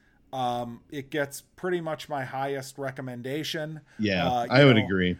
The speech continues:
Speaker 1: I, with as many movies as I watch, to have something that, that actually makes you feel sick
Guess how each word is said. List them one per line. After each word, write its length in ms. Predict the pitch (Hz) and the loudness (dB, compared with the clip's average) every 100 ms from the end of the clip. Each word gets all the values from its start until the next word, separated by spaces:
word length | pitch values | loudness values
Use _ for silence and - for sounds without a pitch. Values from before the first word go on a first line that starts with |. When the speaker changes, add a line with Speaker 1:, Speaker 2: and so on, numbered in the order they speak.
| - | -4
Speaker 1:
I, 180 | 160 131 | -6 -4
with 260 | 156 151 | -6 -4
as 180 | 160 131 | -6 -4
many 300 | 175 226 214 | -4 -4 -4
movies 440 | 170 175 170 151 | -4 -4 -4 -4
as 140 | 143 135 | -6 -4
I 160 | 135 | -4
watch, 540 | 117 101 113 127 131 - | -6 -6 -4 -4 -6 -10
to 100 | 123 | -12
have 420 | - 139 139 147 | -8 -4 -2 -4
something 640 | 135 151 139 135 143 139 117 | -8 -10 -10 -8 -10 -10 -8
that, 320 | 120 110 - _ _ _ _ - | -6 -6 -10 _ _ _ _ -10
that 200 | 131 120 | -6 -2
actually 500 | 131 156 - 165 147 | 0 -2 -4 -10 -8
makes 500 | 131 127 135 131 - | -8 -6 -6 -8 -12
you 460 | 135 131 127 127 113 _ _ _ _ _ | -10 -8 -8 -10 -12 _ _ _ _ _
feel 600 | - - 151 143 151 151 _ _ | -20 -10 -6 -4 -4 -6 _ _
sick 640 | - - - 135 156 185 | -16 -14 -10 -4 -4 -6